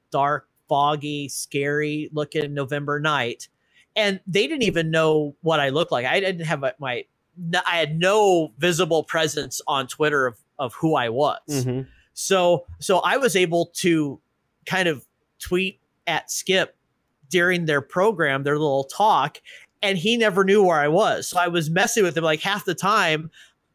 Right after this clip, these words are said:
Speaker 1: Uh, so he's looking around for me, but couldn't identify who was the person randomly
Speaker 2: <laughs>
Speaker 1: tweeting him from right behind him.
Speaker 2: <laughs>
Speaker 1: So I figured after I, I, after I had my fun with that, I, I hung around afterwards and said, "Hey, you know,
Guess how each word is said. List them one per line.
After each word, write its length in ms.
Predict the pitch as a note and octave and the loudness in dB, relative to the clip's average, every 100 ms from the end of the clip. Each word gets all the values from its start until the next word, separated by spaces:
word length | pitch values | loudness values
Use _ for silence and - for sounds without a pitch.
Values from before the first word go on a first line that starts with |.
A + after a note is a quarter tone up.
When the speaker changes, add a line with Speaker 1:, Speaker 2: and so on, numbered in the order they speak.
| _ | _
Speaker 1:
Uh, 80 | F#3+ | -6
so 180 | E3+ F#3+ | 0 2
he's 180 | G#3+ A#3 | 2 2
looking 260 | A#3+ G#3 | 2 4
around 260 | F#3 G3+ A#3 | 4 4 4
for 160 | A#3 | 2
me, 160 | F3+ F3+ | 4 2
but 200 | F3+ F3+ | 2 -2
couldn't 240 | - G#3+ | 0 2
identify 680 | G3 D#3+ F#3+ A#3+ - D#3+ D#3 | 2 2 2 0 0 0 0
who 180 | D3 G#3+ | 0 0
was 220 | G#3+ E3+ | 0 -2
the 80 | D#3+ | -8
person 460 | - F3 - E3+ | -2 -2 0 0
randomly 540 | D3+ D#3+ F3 F3 E3 D3+ | 2 0 0 0 0 -2
Speaker 2:
<laughs> 0 | |
Speaker 1:
tweeting 420 | - F#3 G3 F3+ | -2 -2 0 0
him 200 | D#3 D3+ | 0 0
from 220 | E3 D#3+ | -2 0
right 220 | E3+ F3 | 0 0
behind 400 | - D3+ G#3+ A#3 | 0 0 0 0
him. 140 | D3 - | -2 -2
Speaker 2:
<laughs> 500 | E4+ G#4+ - - E4 - _ D#4 E4 F4 - F4 F4+ | 0 2 -2 -6 -10 -10 _ -8 -6 -6 -8 -8 -10
Speaker 1:
So 160 | - A#3+ | -2 2
I 100 | A3 | 2
figured 260 | A3 B3 | 2 2
after 260 | A#3 D4+ E4 | 2 2 2
I, 100 | C#4 C4+ | 2 2
I, 100 | A#3 A#3 | 0 0
after 260 | B3 C4 B3+ | 0 0 0
I 80 | |
had 260 | A3+ G#3+ G#3+ | 2 2 0
my 140 | G#3+ | 0
fun 300 | G#3 - G#3 | 0 0 0
with 200 | G#3+ G#3 | -2 -4
that, 340 | F3+ D#3+ D#3 E3 _ _ _ - | -2 0 0 -2 _ _ _ -2
I, 320 | F3 D#3+ D#3+ - _ | 0 0 -2 -6 _
I 120 | E3+ | -2
hung 240 | D3 F3+ F#3+ | 0 0 2
around 260 | G3 F#3+ | 2 2
afterwards 480 | F3 D#3+ E3 D3+ D3 | 0 -2 -2 0 0
and 100 | D3+ | -2
said, 180 | D3 C3 | -2 0
"Hey, 340 | C#3 G#2+ F#2+ _ | 0 -2 -6 _
you 100 | B2+ | -14
know, 140 | A#2 | -12